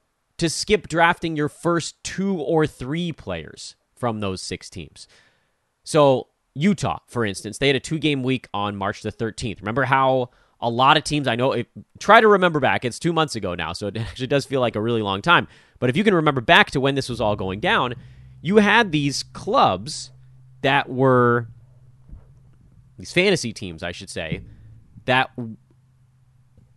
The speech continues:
were dropping extremely useful players. Like Utah, if we wanna go down that route,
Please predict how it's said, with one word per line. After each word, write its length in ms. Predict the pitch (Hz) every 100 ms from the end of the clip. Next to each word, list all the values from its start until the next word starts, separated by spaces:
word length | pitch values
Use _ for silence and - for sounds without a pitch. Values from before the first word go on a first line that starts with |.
| _ _ _ _ _ _ _ _ - - _ _ _ _ - - - - -
were 540 | 139 160 151 143 135 - 117
dropping 800 | 135 143 180 254 147 107 120 170 _ _ _ _ _ _ _ _ _ -
extremely 840 | 151 - - - 202 320 320 226 175
useful 500 | 143 196 - - 143
players. 640 | 220 196 160 - - - _ _ _ _ _ _ _ _ _ -
Like 200 | 160 143
Utah, 560 | 175 254 - 85 87 117 _ _ _
if 80 | 135
we 80 |
wanna 180 | 143 131 113 127
go 140 | 135 127
down 180 | 113
that 180 | 110 190
route, 300 | 139 85 82